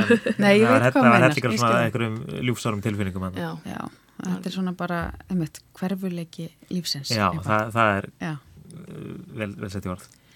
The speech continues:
Speaker 3: Svo kannski rís hún bara upp frá dauðum um páskana, eins og Jesú.
Speaker 1: Já, bara því dagar og
Speaker 3: Já.
Speaker 1: <laughs> og komið.
Speaker 3: Svo bara búm, vöknum við og hún verður komin aftur.
Speaker 2: Nei, nei, hún, hún mun koma tilbaka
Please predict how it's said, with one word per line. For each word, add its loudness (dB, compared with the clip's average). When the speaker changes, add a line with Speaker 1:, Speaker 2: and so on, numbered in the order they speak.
Speaker 3:
Svo -4
kannski -2
rís 0
hún 0
bara -2
upp -4
frá -4
dauðum 0
um -8
páskana, -6
eins -10
og -8
Jesú. -8
Speaker 1:
Já, -4
bara -8
því -4
dagar 0
og 2
Speaker 3:
Já. 6
Speaker 1:
<laughs> 10
og 4
komið. 2
Speaker 3:
Svo -18
bara -2
búm, -2
vöknum -2
við -2
og -4
hún -2
verður -4
komin -2
aftur. -10
Speaker 2:
Nei, 2
nei, 4
hún, 4
hún 2
mun 4
koma 0
tilbaka 4